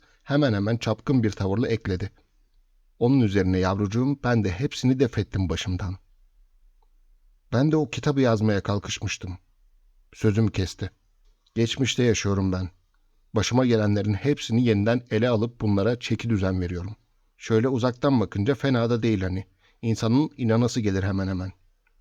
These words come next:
Bizim bütün hikayemiz oldukça güzel." Onun orasını burasını düzeltiyorum. Bir sıra kusursuz anlar haline giriveriyor.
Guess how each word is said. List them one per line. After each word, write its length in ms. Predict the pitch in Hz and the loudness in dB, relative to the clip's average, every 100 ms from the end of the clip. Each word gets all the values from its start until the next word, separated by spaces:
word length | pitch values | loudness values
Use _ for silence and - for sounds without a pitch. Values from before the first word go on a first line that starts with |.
| _ _ | _ _
Bizim 280 | 120 131 147 | -2 2 2
bütün 240 | 131 165 143 | 0 0 0
hikayemiz 600 | 123 104 101 120 123 - | 2 2 2 0 -2 2
oldukça 440 | 113 110 - 120 | 2 2 0 -2
güzel." 320 | 107 95 92 - _ _ _ _ _ _ _ _ _ _ _ _ _ _ _ _ _ _ | 0 -4 -8 -10 _ _ _ _ _ _ _ _ _ _ _ _ _ _ _ _ _ _
Onun 260 | 123 131 147 | 2 2 4
orasını 480 | 113 113 - 123 110 | 4 2 2 0 0
burasını 360 | 101 110 104 | -2 0 -2
düzeltiyorum. 640 | 107 92 85 - 90 90 87 _ - | 0 -4 -4 -6 -6 -6 -10 _ -2
Bir 140 | 123 | -2
sıra 220 | 107 110 117 | 0 -2 -2
kusursuz 480 | 113 - 104 120 | -2 -4 -4 0
anlar 280 | 110 107 104 | 2 2 0
haline 360 | 92 95 95 95 | 0 -2 0 0
giriveriyor. 640 | 98 92 95 101 90 - | 0 -2 -2 -4 -6 -10